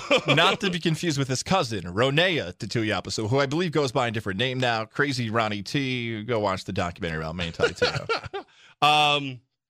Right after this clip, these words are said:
Speaker 1: Drew Henson. I love Drew Henson.
Speaker 2: <laughs> Oh, what another throwback.
Speaker 1: I did. And you'll notice a lot of minor quarterbacks. Like, Drew Henson was my dude because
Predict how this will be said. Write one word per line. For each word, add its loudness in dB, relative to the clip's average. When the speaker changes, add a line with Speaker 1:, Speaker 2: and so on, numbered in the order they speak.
Speaker 1:
Drew 0
Henson. -2
I 2
love 2
Drew -2
Henson. 0
Speaker 2:
<laughs> -6
Oh, 2
what 0
another 0
throwback. 0
Speaker 1:
I 4
did. 0
And 4
you'll 2
notice 0
a -4
lot 0
of -6
minor 0
quarterbacks. -2
Like, -6
Drew -2
Henson -2
was -4
my 2
dude -2
because -4